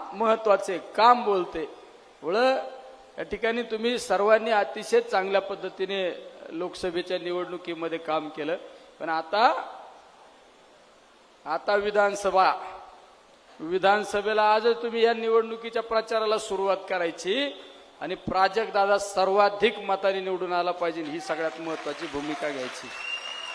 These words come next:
कारण इथं काय, इथं डायरेक्ट प्राजक्तदादांबद्दल बोलू शकतो, बाकी ठिकाणी वाटप, जागा वाटप बिटप आहे, पण इथं जागेचे तर काय अडचण, इथं काय संबंध आहे का हो?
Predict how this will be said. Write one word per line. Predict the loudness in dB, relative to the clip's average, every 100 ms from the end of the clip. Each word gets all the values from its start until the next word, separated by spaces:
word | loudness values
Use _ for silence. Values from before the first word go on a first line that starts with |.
| -8
कारण | -6 -4
इथं | -2 0 6
काय, | 8 8
इथं | 4 0 2 2 6
डायरेक्ट | 6 6 4 -4 -12 -16 -20 -20 -20 -20 -20 -20 -4
प्राजक्तदादांबद्दल | 0 2 2 6 6 6 4 2 2 2
बोलू | 2 -2 -4
शकतो, | -2 -2 0
बाकी | 4 4 4 -2
ठिकाणी | -4 -2 -2 -4 -8 -12 -18 -20 -8
वाटप, | -2 0 0 -2 -2 0
जागा | 2 2 0
वाटप | 0 0 -2 -4
बिटप | -6 -6 -2
आहे, | -2
पण | -4 -8
इथं | -6 0 0 4
जागेचे | 4 4 0 -2
तर | -2
काय | 0 0
अडचण, | -2 -6 -10
इथं | -8
काय | -4 -4
संबंध | -4 -8 -8 -10 -12
आहे | -12 -2
का | 2
हो? | 2 2